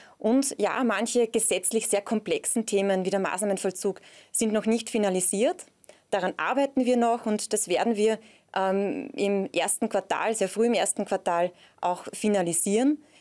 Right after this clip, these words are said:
Wichtig ist uns, dass wir hier eben eine Handhabe haben, dass wir wissen, wie wir mit, äh, Gefährdern, die strafrechtlich verurteilt wurden, aus dem Gefängnis kommen, umgehen. Da haben wir heute schon einen großen Meilenstein gesetzt, nämlich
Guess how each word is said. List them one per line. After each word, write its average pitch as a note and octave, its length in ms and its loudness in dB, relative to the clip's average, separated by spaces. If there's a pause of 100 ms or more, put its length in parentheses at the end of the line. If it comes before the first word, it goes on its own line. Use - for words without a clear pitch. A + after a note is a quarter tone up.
(140)
Wichtig A3 320 0
ist A3 140 0
uns, A3 180 2
dass - 200 -2
wir G#3 80 2
hier G#3+ 180 4
eben G#3 200 4
eine F3+ 280 2 (100)
Handhabe G3+ 540 0
haben, F#3+ 180 0
dass F3+ 140 -4
wir F3 160 0
wissen, G#3+ 320 0 (340)
wie G#3 220 0
wir A3+ 180 2 (200)
mit, G#3 420 -2
äh, - 240 -4
Gefährdern, A3 600 0
die F#3 300 0
strafrechtlich F#3 720 -4
verurteilt A3+ 480 -2
wurden, G#3 320 2 (300)
aus F#3+ 120 -4
dem F#3+ 120 0
Gefängnis G3 480 -2
kommen, F#3 260 0
umgehen. A3+ 520 2
Da G3 80 -6
haben F#3 120 0
wir G#3 100 2
heute G3+ 240 0
schon G#3 140 0
einen F#3+ 240 2 (300)
großen A#3+ 440 4
Meilenstein F#3 500 0
gesetzt, F#3+ 520 0
nämlich G3 340 0